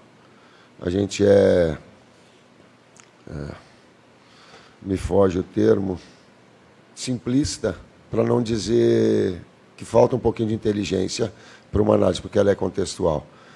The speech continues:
Ela é tática, ela é técnica, ela é física e ela é emocional. Às vezes uma ou mais, outras vezes outra situação menos. Teve abaixo.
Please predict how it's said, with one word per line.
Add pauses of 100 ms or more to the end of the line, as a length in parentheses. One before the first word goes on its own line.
(460)
Ela
é (340)
tática,
ela
é
técnica,
ela
é
física
e
ela
é
emocional. (260)
Às
vezes
uma
ou
mais,
outras
vezes (440)
outra
situação
menos. (460)
Teve
abaixo.